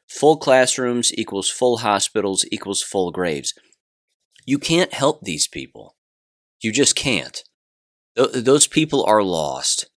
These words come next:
And now they're looking and trying to cling on to any, any excuse that they can have to not return to the classroom and actually do their job. It's as if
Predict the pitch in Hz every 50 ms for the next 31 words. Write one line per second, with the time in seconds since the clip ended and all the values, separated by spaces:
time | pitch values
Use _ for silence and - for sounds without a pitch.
0 | _ _ _ _ _ _ _ - - 101 101 104 117 131 143 147 143 131 123 120
1 | 117 - 123 113 107 101 101 95 - 120 107 107 104 98 - - 117 107 104 101
2 | 98 92 92 90 87 90 87 - _ - - 90 - - 110 123 135 143 143 143
3 | 139 135 - _ _ _ _ _ _ _ _ _ _ _ - 117 131 147 147 120
4 | - - - - - - - 107 98 82 67 - - - - - - 98 90 -
5 | 107 101 95 - 90 82 80 95 92 92 90 87 85 - - - - 95 92 95
6 | 95 92 - - 101 98 - - 104 92 90 85 82 85 - - 92 87 87 85
7 | - - 98 90 90 76 76 90 - - - 92 82 78 - 92 90 92 85 87
8 | 73 67 69 - - 82 82 82 78 65 62 - _ _ _ _ _ _ _ -
9 | 120 117 - - 127 113 107 92 - 139 156 131 107 101 - - -